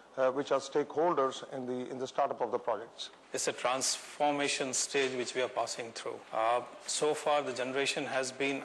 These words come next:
Speaker 2: either with the government agencies or it has been with the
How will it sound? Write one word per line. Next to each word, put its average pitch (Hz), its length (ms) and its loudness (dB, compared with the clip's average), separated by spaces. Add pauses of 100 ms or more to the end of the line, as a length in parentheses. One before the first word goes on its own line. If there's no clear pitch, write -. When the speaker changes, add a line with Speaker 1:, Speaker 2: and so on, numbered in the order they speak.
Speaker 2:
either 139 400 2
with 127 160 0
the 127 60 -2
government 135 420 2
agencies 131 720 0 (500)
or 139 240 4
it 135 140 2
has 143 220 0
been 143 320 0
with 127 180 0
the 135 280 4